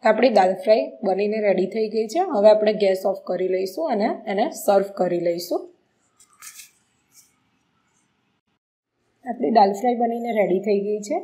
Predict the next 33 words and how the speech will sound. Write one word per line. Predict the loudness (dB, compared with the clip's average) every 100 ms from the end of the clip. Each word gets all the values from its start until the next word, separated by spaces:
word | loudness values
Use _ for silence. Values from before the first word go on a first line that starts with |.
| -6
તમે | -4 -2
જોઈ | 0 0
શકો | 0 -2 -2 -2
છો, | -2 -2
જેને | 0 0
બનતા | 0 0 2 2
ખૂબ | 2 -4 -2 -2
જ | 0
ઓછો | -2 0 -2
ટાઈમ | 0 2 2
લાગે | 2 2 -2
છે, | -2 -6 -4
ફટાફટ | 0 0 0
બની | -2 -4 -6
જાય | -4 -2 -2
છે | -4 -6 -6 -14 -20 -20 _
અને | 0 0
ખાવામાં | 2 4 4 6 4
પણ | 2 -2
ખૂબ | 0 2
જ | 0
ટેસ્ટી | 2 2 2 -2 -4 -6 -16 _ _ _ _ _ _
અને | 0 0
સ્પાઇસી | 0 2 2 2 -2 -2
બને | 0 -2 -4
છે. | -2 -2 -4 -12 _ _ _ _ -4
તો |
તમે | 2 4 4
પણ | 0 0
ઘરે | 2 2 2
જરૂરથી | 0 0 -2 -6
ટ્રાય | -6 -2 -2
કરજો | -2 -4 -2